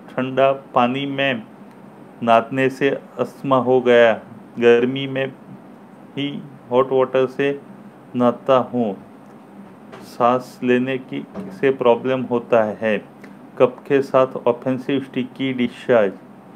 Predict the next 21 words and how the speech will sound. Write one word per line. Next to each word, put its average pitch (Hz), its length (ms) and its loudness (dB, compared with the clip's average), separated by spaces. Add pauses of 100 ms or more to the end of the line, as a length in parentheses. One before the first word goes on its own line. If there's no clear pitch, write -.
(520)
फिफ्टी 135 280 -2
फ़ाइव 127 400 0
mL। 104 360 -8 (340)
तो 160 80 4
पहले 151 320 4
उनको 165 260 2
अर्टिकेरिया 156 600 2
था 180 280 2
और 147 320 4
अभी 139 560 2 (1400)
सांस 139 380 4
का 156 140 6
प्रॉब्लम 143 440 4
हो 135 160 0
गया, 139 240 4
कफ 131 360 2
का 147 80 8
प्रॉब्लम 127 440 6
हो 110 200 0
गया 101 200 4
है 92 340 -2